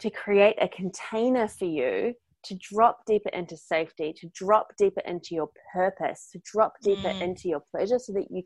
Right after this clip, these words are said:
Speaker 1: can flow freely in life
Speaker 2: Mm.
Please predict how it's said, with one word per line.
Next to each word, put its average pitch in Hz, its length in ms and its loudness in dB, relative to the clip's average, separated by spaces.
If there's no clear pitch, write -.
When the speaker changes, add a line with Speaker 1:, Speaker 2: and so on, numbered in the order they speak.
Speaker 1:
can 202 280 0
flow 180 500 0
freely 190 600 2
in 156 220 -6
life - 580 -4
Speaker 2:
Mm. 190 420 -10